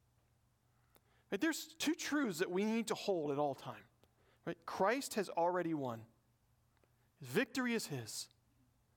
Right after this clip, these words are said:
Now, we sing that song, "I'm fighting a battle that you've already won."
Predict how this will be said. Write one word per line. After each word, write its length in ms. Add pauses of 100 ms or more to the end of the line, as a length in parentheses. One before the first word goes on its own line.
(440)
Now, 60
we 80
sing 220
that 120
song, 280
"I'm 100
fighting 400
a 40
battle 480 (160)
that 100
you've 300
already 380
won." 280